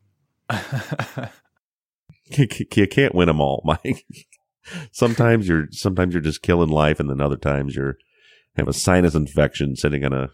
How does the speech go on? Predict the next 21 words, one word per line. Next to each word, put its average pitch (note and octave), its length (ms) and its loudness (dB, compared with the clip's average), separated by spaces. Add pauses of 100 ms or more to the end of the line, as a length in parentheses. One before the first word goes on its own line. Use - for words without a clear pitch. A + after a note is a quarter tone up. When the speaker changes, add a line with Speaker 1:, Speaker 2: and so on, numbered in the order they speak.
(280)
Speaker 2:
couch D#2 460 0
in B1+ 240 -8 (120)
Memphis, D2+ 400 0
Tennessee, C#2+ 680 0 (1000)
trying D#2 380 2
to C#2+ 40 2
record D2+ 300 2
a D2 60 0
podcast. - 720 -2 (880)
<laughs> - 720 -10
Feel F2 160 4
like D#2 160 4
you E2 60 2
wanna C#2+ 200 0
die. C2 220 -2 (1500)
<laughs> D4+ 920 4 (340)
Head E2 280 2
hurts. - 440 -4 (1300)
Can't F2+ 320 2
think. D2+ 380 0
<laughs> - 60 -20